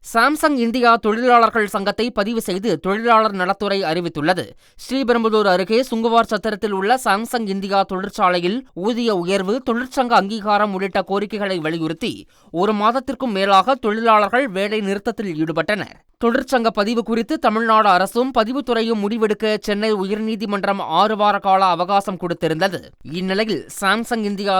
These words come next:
தொழிலாளர்கள் சங்கம் முறைப்படி பதிவு செய்யப்பட்டதால் தொழிலாளர்கள் வெடி வெடித்து கொண்டாடினர்.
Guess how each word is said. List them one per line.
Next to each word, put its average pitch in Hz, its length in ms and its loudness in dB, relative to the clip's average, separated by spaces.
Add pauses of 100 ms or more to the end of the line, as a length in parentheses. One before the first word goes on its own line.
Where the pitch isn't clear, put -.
(120)
தொழிலாளர்கள் 190 720 0
சங்கம் 202 360 0
முறைப்படி 202 540 -4
பதிவு 196 340 -4
செய்யப்பட்டதால் 196 720 0
தொழிலாளர்கள் 196 640 0
வெடி 196 240 -4
வெடித்து 190 320 -6
கொண்டாடினர். 156 640 -2